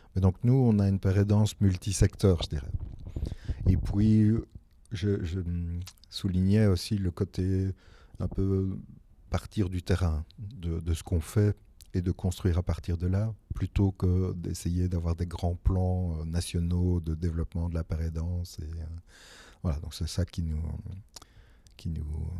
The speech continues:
qui nous caractérise un petit peu et qui fait que le contact avec l'étranger est assez positif.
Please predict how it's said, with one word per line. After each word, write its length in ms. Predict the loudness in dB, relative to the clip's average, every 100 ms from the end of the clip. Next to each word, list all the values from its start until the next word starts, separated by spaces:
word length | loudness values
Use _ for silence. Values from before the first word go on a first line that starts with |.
| -10 -10 -10
qui 120 | -10
nous 60 |
caractérise 640 | -2 4 4 4 4 4 4
un 80 | 0
petit 180 | 0
peu 260 | 6 8 8
et 60 | 4
qui 180 | 0
fait 180 | 0 0
que 280 | 4 4 4 0 -20 -20 _ -20 _ 0
le 140 | 4 4
contact 640 | 4 -2 2 -2 -2 0
avec 280 | 2 2 2
l'étranger 600 | 2 0 0 2 4 4
est 120 | 2
assez 560 | -2 0 0 2 2 0
positif. 640 | 0 0 2 0 -2 -4